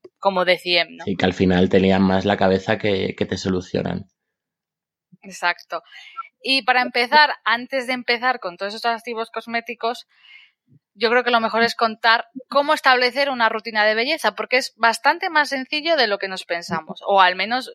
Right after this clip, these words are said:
Speaker 1: desde mi punto de vista práctico y de hacer las cosas sencillas en el día a día, creo que no hay que complicarse mucho más. Y,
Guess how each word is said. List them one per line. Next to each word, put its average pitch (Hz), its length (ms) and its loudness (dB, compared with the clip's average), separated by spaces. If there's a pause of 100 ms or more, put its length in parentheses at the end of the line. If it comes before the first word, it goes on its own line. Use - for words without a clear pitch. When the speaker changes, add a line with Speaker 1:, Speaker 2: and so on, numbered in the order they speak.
(140)
Speaker 1:
desde 190 440 -10
mi 190 120 -10
punto 220 240 -10
de 233 120 2
vista 226 320 0
práctico 233 680 -4 (400)
y 214 380 -6
de 196 80 0
hacer 202 200 -2
las 220 200 0
cosas 220 300 -4
sencillas 208 520 -4
en 190 80 -18
el 175 160 -10
día 208 220 -2
a 208 60 0
día, 208 320 0 (400)
creo 233 240 0
que 277 120 0
no 247 60 2
hay 240 100 2
que 254 120 0
complicarse 233 1080 -2
mucho 202 380 -12
más. 151 440 -10
Y, 180 800 -16